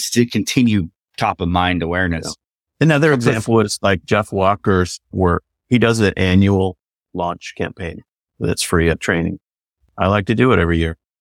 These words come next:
Speaker 2: I don't want his weekly YouTube video about this and that marketing. So for a whole year, I ignore him. And when I don't, I don't. So I, anyway, Michael,
Speaker 3: It could be a segmentation thing, though, couldn't it? If,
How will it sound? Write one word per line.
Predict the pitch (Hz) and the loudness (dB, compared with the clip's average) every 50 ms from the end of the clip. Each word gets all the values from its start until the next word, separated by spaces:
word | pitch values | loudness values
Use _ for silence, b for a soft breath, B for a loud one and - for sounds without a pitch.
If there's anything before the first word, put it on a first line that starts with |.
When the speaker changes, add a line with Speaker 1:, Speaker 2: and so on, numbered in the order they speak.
| _ _ _ _ _ _ _ _ _ _ _ _ _ - | _ _ _ _ _ _ _ _ _ _ _ _ _ -8
Speaker 2:
I | - 104 | -4 0
don't | 113 123 | 2 2
want | 123 107 92 | 2 2 2
his | 90 85 95 | 0 0 2
weekly | 92 90 85 - - 92 87 85 82 _ _ _ _ _ _ _ _ - | 2 0 2 2 0 0 0 0 -2 _ _ _ _ _ _ _ _ 0
YouTube | 92 90 90 - - 92 85 85 | 2 2 2 2 0 0 0 2
video | 90 85 85 87 90 92 95 101 - - | 2 0 2 2 0 0 -2 -4 -6 -6
about | 107 92 90 85 87 - _ _ _ - | -2 0 0 0 -2 -6 _ _ _ -2
this | 92 90 - - | -2 -2 0 0
and | 90 | 0
that | 90 87 85 | 0 0 0
marketing. | - 95 87 85 - - 98 113 139 - _ _ _ _ _ | 0 -2 -4 -2 -4 -4 -4 -4 -6 -10 _ _ _ _ _
So | - - 110 | -2 -2 -2
for | - - 107 | 0 0 2
a | 104 | 2
whole | 110 113 110 | 4 4 4
year, | 113 117 117 | 4 2 2
I | 98 98 | 2 0
ignore | 95 92 98 107 104 90 | 0 2 2 2 0 0
him. | 90 101 - _ _ _ _ _ _ _ - _ _ _ _ _ _ _ - | -2 -4 -8 _ _ _ _ _ _ _ -20 _ _ _ _ _ _ _ -4
And | 92 95 95 92 - | 0 0 0 0 0
when | - 98 95 95 | 0 0 2 2
I | 95 95 | 2 2
don't, | 95 90 95 92 98 104 98 | 0 2 2 2 2 2 2
I | 98 95 | 0 0
don't. | 95 104 113 104 90 - - | 0 -2 -4 -4 -8 -6 -4
So | - 90 87 87 - | -4 -4 -4 -6 -6
I, | - 92 - - - _ - | -8 -8 -8 -8 -10 _ -4
anyway, | 92 87 82 82 - - | -4 -2 -4 -6 -4 -2
Michael, | 98 101 107 - 107 95 | 0 0 0 0 0 0
Speaker 3:
It | 90 - | 2 0
could | - 269 - | 0 2 2
be | 320 277 | 2 2
a | - | 2
segmentation | - - 156 135 135 131 120 104 - 120 131 139 - - 110 95 | 2 -2 -2 0 2 2 2 2 2 0 -2 -2 -2 -4 -2 0
thing, | - 92 85 | 0 0 2
though, | 95 90 95 98 95 | 2 2 2 2 2
couldn't | - 123 113 120 | 0 0 0 2
it? | 120 | 0
If, | 110 90 | 0 -2